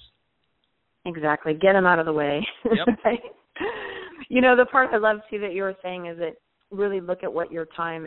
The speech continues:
Speaker 1: is worth. I know that, um, and not all women, but for the most part, women,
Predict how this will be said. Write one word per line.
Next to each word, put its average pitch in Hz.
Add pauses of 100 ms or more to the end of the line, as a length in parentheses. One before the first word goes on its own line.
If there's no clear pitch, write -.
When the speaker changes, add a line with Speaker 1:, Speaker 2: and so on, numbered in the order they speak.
(100)
Speaker 1:
is 147
worth. 151
I 165
know 170
that, 170
um, 143 (260)
and 220
not 233
all 175
women, 151
but 160 (640)
for 233
the 220
most 247 (100)
part, 175
women, 185